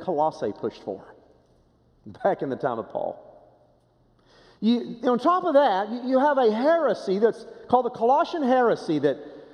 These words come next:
that had its roots in Gnosticism that became full-blown in the first century that was infiltrating the church.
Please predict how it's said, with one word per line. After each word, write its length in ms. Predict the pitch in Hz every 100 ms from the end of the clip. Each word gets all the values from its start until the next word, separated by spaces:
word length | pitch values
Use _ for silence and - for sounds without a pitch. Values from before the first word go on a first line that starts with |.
| -
that 120 | - 220
had 160 | 320
its 140 | 339 262
roots 280 | 302 294
in 160 | 277 214
Gnosticism 800 | 233 294 - - 220 208 175 180
that 100 | 180
became 300 | 185 269 226
full-blown 560 | - 262 208 208 277 294
in 80 |
the 80 | 214
first 260 | 175 208 -
century 420 | 311 311 254 185
that 140 | 180
was 200 | 160 147 - -
infiltrating 600 | 240 226 359 349 330 285
the 80 | 190
church. 560 | - 370 392 320 160